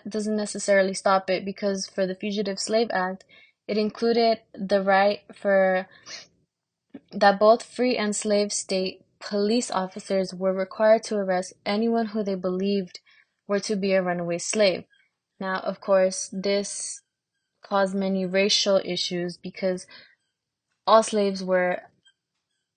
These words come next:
uh, black people. And in a free state, if they ever saw a black man, they could just assume that he was a slave and he would be arrested and tried without,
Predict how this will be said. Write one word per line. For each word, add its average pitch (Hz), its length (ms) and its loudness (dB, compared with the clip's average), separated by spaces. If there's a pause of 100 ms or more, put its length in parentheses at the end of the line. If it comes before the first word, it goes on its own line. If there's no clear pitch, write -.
(440)
uh, 190 140 4
black 180 400 0
people. - 440 -4 (160)
And 185 640 -2 (960)
in 202 140 0
a 196 180 0
free 262 240 0
state, 190 520 2 (640)
if 196 280 -4
they 196 180 0
ever 196 180 2
saw 185 420 2
a 190 180 0
black 185 320 0
man, 208 300 -2 (480)
they 214 100 2
could 214 160 0
just 214 240 -4
assume 196 560 -2
that 190 120 0
he 190 120 -4
was 190 180 -4
a 190 60 -6
slave 185 320 -2
and 185 120 -8
he 190 80 -4
would 185 120 -4
be 175 120 -4
arrested 214 600 -2 (360)
and 208 160 -2
tried 180 400 -2
without, 190 760 -2